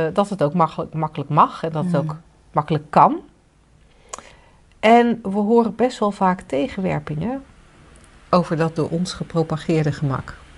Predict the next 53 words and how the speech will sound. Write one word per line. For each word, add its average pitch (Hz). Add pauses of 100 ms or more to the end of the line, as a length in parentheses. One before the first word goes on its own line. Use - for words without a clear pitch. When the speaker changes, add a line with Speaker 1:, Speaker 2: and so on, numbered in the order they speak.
(340)
Speaker 2:
Oh 339
ja? 185
Speaker 1:
Dat 202
men-, 254
ja, 294
dat 269
mensen, 233
ja, 208
ja, 185
oh 175
ja, 190
zegt 170
ze 165
dan. 156
Ja, 220
als 247
ik -
je 311
de 269
voorbeelden 311
ga 277
noemen, 294
herken 254
je 180
het. 156 (120)
Speaker 2:
Tuurlijk. 160 (320)
Speaker 1:
Eh, 254
we-, 214
d-, - (200)
dan 196
krijgen 208
we 180
dingen 190
te 180
horen 170
als: 160
ja, 156
sommige 214
dingen 202
die 165 (120)
kunnen 202
nou 214
eenmaal 226
niet 226
makkelijk, 240
Speaker 2:
Ja. 160
Speaker 1:
die 147
zijn 165
nou 196
eenmaal 202
niet 208
makkelijk. 220
Speaker 2:
Mhm. 190